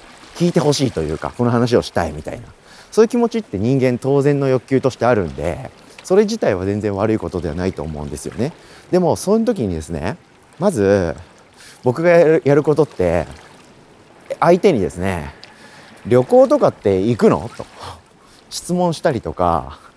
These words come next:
はい、「この前の連休なんかしてたの？」みたいな。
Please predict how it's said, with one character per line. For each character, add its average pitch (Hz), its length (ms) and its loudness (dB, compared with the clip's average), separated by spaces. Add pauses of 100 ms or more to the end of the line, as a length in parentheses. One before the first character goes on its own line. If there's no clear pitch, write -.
(680)
は 85 240 -4
い、 - 80 -20 (140)
「こ 143 80 -4
の 170 80 0
前 185 180 0
の 110 100 0
連 113 200 -2
休 127 160 0
な 127 120 0
ん - 40 -4
か 90 100 -4
し - 80 -10
て 120 80 -2
た 92 120 -2
の？」 76 260 -8
み 95 80 -8
た 80 120 -8
い 67 60 -10
な。 69 140 -14